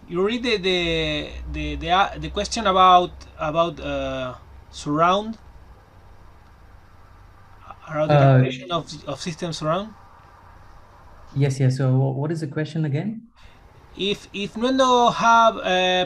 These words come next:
Speaker 1: plans of, of, uh, uh, ex-, expand the calibration of surround systems?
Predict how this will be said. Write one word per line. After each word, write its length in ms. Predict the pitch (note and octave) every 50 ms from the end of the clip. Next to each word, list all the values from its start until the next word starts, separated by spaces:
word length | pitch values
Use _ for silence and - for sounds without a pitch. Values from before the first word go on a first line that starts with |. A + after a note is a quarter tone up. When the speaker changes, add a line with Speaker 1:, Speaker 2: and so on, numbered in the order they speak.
| -
Speaker 1:
plans 520 | - G#3+ G#3+ G#3+ A3 A#3 A#3 - - - - - - - - - - -
of, 260 | - D#3+ D#3+ D#3 - D#3 -
of, 680 | E3 E3 E3 D#3+ D#3+ D#3+ D#3+ D#3 D#3 D#3 D3+ - - - - _
uh, 60 | -
uh, 200 | D3+ D3 D3 D3+ - - - D#3 D3+ D3+ D3 D3 C#3+ C#3+ -
ex-, 320 | D3+ D#3 - - - - -
expand 760 | - - - - - - - G3 G3+ G#3 G#3 G#3+ G3+ F3 D#3+
the 180 | E3 D#3+ D#3
calibration 600 | D3+ - D#3+ E3 E3+ F3+ G3+ G3+ - - G3+ F#3+
of 160 | F#3 F3 E3 -
surround 600 | - - - - - D#3+ E3 F3+ F3+ F3+ E3+ D#3
systems? 580 | - F3 D#3 - - C#3+ B2 A#2 - - -